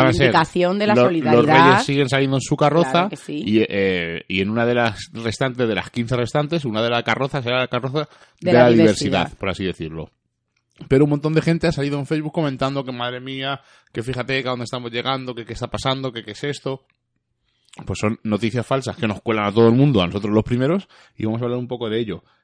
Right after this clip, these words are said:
Speaker 1: Eh, cómo se surge una noticia falsa,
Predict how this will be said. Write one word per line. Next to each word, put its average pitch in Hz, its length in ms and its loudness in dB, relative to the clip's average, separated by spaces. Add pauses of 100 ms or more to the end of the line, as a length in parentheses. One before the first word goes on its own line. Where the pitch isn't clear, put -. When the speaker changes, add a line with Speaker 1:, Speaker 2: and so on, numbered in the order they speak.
(120)
Speaker 1:
Eh, 95 220 -4
cómo 101 160 -4
se 98 140 -6 (260)
surge 107 400 0
una 95 440 -4
noticia 92 360 -12
falsa, 131 480 -4